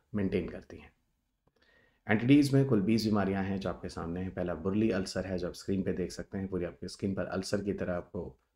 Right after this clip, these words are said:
सूजन टाइप का हो जाता है। इसके अलावा आप चागास डिजीज़ देख सकते हैं। चागास डिजीज़ को हम किसिंग बग डिजीज़ भी कहते हैं।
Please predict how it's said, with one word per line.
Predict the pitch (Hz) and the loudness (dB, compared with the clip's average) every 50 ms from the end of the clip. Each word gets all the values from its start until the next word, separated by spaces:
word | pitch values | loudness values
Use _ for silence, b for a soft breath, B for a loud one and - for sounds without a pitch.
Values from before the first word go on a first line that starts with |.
| _ _ | _ _
सूजन | - - 98 95 98 101 95 | -8 -4 -2 0 2 0 0
टाइप | 95 90 85 - - | 2 0 -2 -2 -4
का | 95 | -6
हो | 87 90 87 | -4 -4 -2
जाता | 87 90 85 90 90 | -2 -4 -4 -4 -8
है। | 92 104 135 - _ _ _ _ _ _ _ _ _ _ _ _ - | -10 -10 -14 -16 _ _ _ _ _ _ _ _ _ _ _ _ -20
इसके | - - - 110 | -8 2 6 6
अलावा | 110 110 107 107 110 107 | 8 8 8 8 6 6
आप | 104 104 - | 4 4 2
चागास | - 104 92 92 98 101 104 104 - - | 0 2 2 4 4 4 2 2 0 -4
डिजीज़ | - 92 95 98 92 90 | -2 0 0 0 0 0
देख | 98 92 - | -2 -4 -2
सकते | - 92 87 - - | -4 -8 -8 -6 -6
हैं। | 95 95 90 | -4 -4 -2
चागास | - 104 98 101 107 110 107 | -2 0 2 4 4 4 4
डिजीज़ | 104 104 101 101 95 - | 2 0 0 -2 -4 -4
को | - 104 | -4 -2
हम | 101 101 | -2 -2
किसिंग | 92 - 98 - - 110 104 98 80 - | -4 -4 -6 -4 -2 -2 0 0 -2 -2
बग | 95 92 92 90 | -4 -4 -2 0
डिजीज़ | 92 98 87 92 95 90 - 87 | -2 -2 0 0 -2 -2 -2 -6
भी | 87 | -6
कहते | - 87 85 82 - | -4 -4 -6 -6 -6
हैं। | 82 85 95 | -8 -8 -8